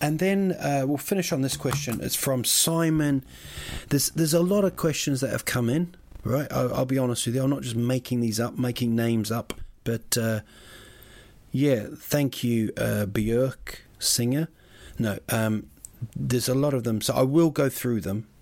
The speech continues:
Um, so, you know, if you're there now listening, going,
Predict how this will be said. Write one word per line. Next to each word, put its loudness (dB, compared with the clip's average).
Um, -2
so, 0
you 0
know, 0
if 0
you're 4
there 2
now 2
listening, 0
going, -2